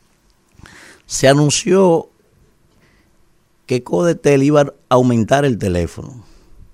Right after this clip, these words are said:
En esa época, en esa época, era un chico que andaba con un bulto llevando las facturas por la calle.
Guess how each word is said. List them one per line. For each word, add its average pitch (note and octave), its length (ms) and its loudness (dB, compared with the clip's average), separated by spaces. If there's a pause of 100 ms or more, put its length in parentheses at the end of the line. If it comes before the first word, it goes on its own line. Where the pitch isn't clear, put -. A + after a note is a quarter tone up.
(1160)
En A#2 160 0
esa D#3 320 0
época, G2 580 -2 (840)
en G2 160 -2
esa B2+ 320 -2
época, F#2+ 540 -2 (1900)
era B2 220 2
un C3+ 140 2
chico D3 340 -4
que G#2+ 80 -2
andaba A2 320 0
con A#2 220 -4
un B2 120 0
bulto F#2+ 460 -4 (500)
llevando G2+ 400 0
las A2 160 -2
facturas F#2+ 520 -2
por F2 160 -8
la D#2+ 100 -6
calle. E2+ 460 -10